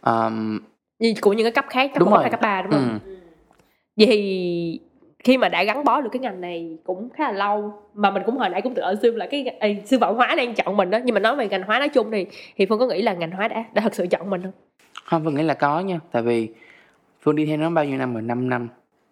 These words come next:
Speaker 1: Năm năm là từ lúc Phương tốt nghiệp đại học đến giờ nha.
Speaker 2: Ừ.
Speaker 1: Thì vẫn chưa thấy chán. Chưa thấy chán một chút xíu nào luôn.
Speaker 2: Chưa thấy chán một
Speaker 1: Chưa
Speaker 2: chút
Speaker 1: thấy
Speaker 2: xíu
Speaker 1: chán,
Speaker 2: nào.
Speaker 1: ừ. Và mỗi lần mình gặp những cái trở ngại mới thì mình sẽ cảm thấy rất là vui.
Speaker 2: Ừ.
Speaker 1: Bởi vì mình biết học được nhiều thứ hơn.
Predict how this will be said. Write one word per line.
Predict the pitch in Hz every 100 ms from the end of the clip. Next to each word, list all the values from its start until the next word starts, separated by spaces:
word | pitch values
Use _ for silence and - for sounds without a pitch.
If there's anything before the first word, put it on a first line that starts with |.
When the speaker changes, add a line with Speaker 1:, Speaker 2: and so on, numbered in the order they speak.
| -
Speaker 1:
Năm | 143 147
năm | 147 143 143
là | 123
từ | 117
lúc | 160
Phương | 156 147
tốt |
nghiệp | 165
đại | 110
học | 107 -
đến |
giờ | 165 110
nha. | 117 123 -
Speaker 2:
Ừ. | 214 208 190 180 - _ _ _ _ -
Speaker 1:
Thì | 117 110 107 107 _
vẫn | 107
chưa | 123
thấy | 135
chán. | 147 127 143 _ _ _ _ _ _ _ _
Chưa | - 151
thấy | 160
chán | 170
một | 156
chút | 165
xíu | 160
nào | 170
luôn. | 127 127 - _ _ _ _ _ _ _ -
Speaker 2:
Chưa | 202
thấy | 220
chán | 202 208
một | 180
Speaker 1:
Chưa | 147
Speaker 2:
chút |
Speaker 1:
thấy | 147
Speaker 2:
xíu | 196
Speaker 1:
chán, | 143
Speaker 2:
nào. | 160 - 123
Speaker 1:
ừ. | 113 - _ _ -
Và | 123 117
mỗi | 117 113
lần | 143 131
mình | 113
gặp | 110 -
những | 113
cái | - -
trở | 110
ngại | 123
mới | 107 120
thì | 147
mình | 117 110
sẽ |
cảm | 110 107
thấy | 131 160
rất | 175
là | 120
vui. | 110 120 123 - _ _ -
Speaker 2:
Ừ. | 202
Speaker 1:
Bởi | 156
vì | 123 117
mình | 110 107 - -
biết | 139 - - _ -
học | - 113
được | 110
nhiều | 110 117
thứ | 117
hơn. | 151 139